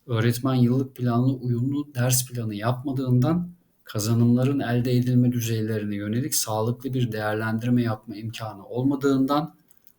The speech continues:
bu durum hem öğretmen hem de öğrenciler için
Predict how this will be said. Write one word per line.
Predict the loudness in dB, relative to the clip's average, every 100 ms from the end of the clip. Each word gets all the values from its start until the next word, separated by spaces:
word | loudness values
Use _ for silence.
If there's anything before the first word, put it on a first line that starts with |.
| -4
bu | 0
durum | 4 6 4 0 -8
hem | 0 2
öğretmen | 4 2 0 -4 -2
hem | 2 2 2
de |
öğrenciler | 0 0 0 0 0 -2
için | -2 -2 -2